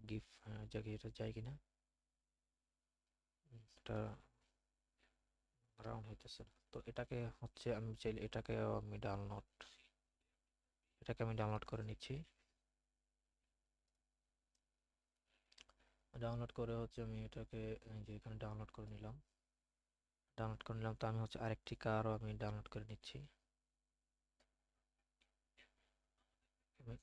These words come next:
এই কারটিকে ডাউনলোড করে নিচ্ছি। তারপর হচ্ছে এইভাবে <clears throat> কারগুলো হচ্ছে <clears throat> রিমুভ করতে পারেন। তো এটা হচ্ছে, আহ, এখানে, এখানে কারের ইমেজ হলেও হবে, এখানে গিফট না লিখলেও চলবে, এখানে ইমেজ,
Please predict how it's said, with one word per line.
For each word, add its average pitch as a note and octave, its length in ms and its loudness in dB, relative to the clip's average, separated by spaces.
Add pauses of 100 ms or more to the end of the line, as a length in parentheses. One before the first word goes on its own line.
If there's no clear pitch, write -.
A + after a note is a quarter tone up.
এই C3 140 0
কারটিকে A2+ 480 2
ডাউনলোড G#2+ 320 2
করে G#2 160 0
নিচ্ছি। G#2+ 400 -4 (720)
তারপর - 220 0
হচ্ছে B2+ 220 4
এইভাবে A#2+ 260 6 (120)
<clears throat> A2+ 260 0
কারগুলো A2+ 360 6
হচ্ছে - 240 0 (240)
<clears throat> - 340 4
রিমুভ A2+ 200 2
করতে A2+ 180 2
পারেন। A2+ 180 6
তো B2 80 -2
এটা A#2+ 140 6
হচ্ছে, A2+ 320 6 (720)
আহ, A2 380 4
এখানে, A#2 580 2
এখানে A2+ 280 2
কারের A#2 340 6
ইমেজ B2 260 0
হলেও A2+ 180 2
হবে, G#2+ 220 0
এখানে G#2+ 200 -2
গিফট G#2 300 -4
না A2 60 -4
লিখলেও A2 200 -4
চলবে, G#2 300 -6
এখানে A2 240 -10
ইমেজ, A2+ 320 -4